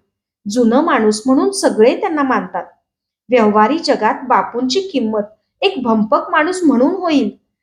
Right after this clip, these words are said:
त्यांचा चांगुलपणा वजा टाकूनच लोक बोलतील. हं, या अशा उधळेपणानंच सारं गमावलं. आता चार जमिनी राहिल्या आहेत, त्याही पुरी बासुंदीपायी फुंकून टाकतील आणि बसतील. झालं,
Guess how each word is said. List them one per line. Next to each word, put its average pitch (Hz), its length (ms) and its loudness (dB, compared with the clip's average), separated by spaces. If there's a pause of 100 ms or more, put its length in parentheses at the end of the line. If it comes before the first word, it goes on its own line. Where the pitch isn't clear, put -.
(240)
त्यांचा 233 480 2
चांगुलपणा 226 640 2
वजा 254 360 2
टाकूनच 294 680 0
लोक 311 160 0
बोलतील. 220 460 0 (560)
हं, 240 180 0 (480)
या 233 220 4
अशा 339 320 0 (140)
उधळेपणानंच 262 920 0
सारं 302 380 2
गमावलं. 202 440 0 (560)
आता 254 380 0
चार 277 380 0
जमिनी 285 420 0
राहिल्या 247 380 2
आहेत, 214 320 -2 (380)
त्याही 240 440 2
पुरी 262 260 -2
बासुंदीपायी 247 840 -2
फुंकून 302 400 0
टाकतील 240 480 -2 (280)
आणि 320 180 2
बसतील. 262 760 0 (340)
झालं, 247 360 2